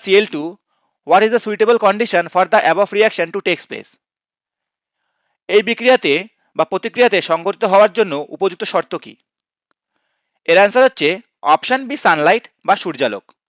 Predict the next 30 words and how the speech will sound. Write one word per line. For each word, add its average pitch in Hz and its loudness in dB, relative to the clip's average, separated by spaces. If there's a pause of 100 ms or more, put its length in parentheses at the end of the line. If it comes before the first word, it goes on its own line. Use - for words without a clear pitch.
(140)
কিভাবে? 190 -2 (1120)
তো 185 -8
দেখো, 254 -2 (460)
যখন, 220 -4
আহ, 123 -4
সিলভার 185 0
ক্লোরাইড, 190 2
যেটা 165 0
সাদা 160 0
কালারের 185 2
হয়, 147 0 (420)
সেটা - -4
সানলাইটের, 190 2
আহ, 120 -2
সংস্পর্শে - -4
আসলে 190 -2 (520)
এটা 151 -2
ভেঙে 156 -2
যায়, 180 4 (600)
ভেঙে 143 -8
গিয়ে 196 0
তৈরি 208 0
করে, 208 0 (440)
আহ, 113 -2
সিলভার 180 -2 (560)
এবং 135 -10
তার 151 0
সাথে 240 -4 (300)
ক্লোরিন 135 -4
গ্যাস। 98 -14